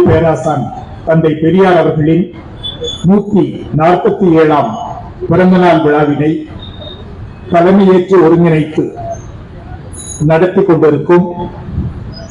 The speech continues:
மாவட்ட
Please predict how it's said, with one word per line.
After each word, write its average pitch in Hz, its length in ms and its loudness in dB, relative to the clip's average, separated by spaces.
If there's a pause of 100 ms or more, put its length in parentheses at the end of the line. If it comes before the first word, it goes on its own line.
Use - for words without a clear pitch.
(2250)
மாவட்ட 180 480 2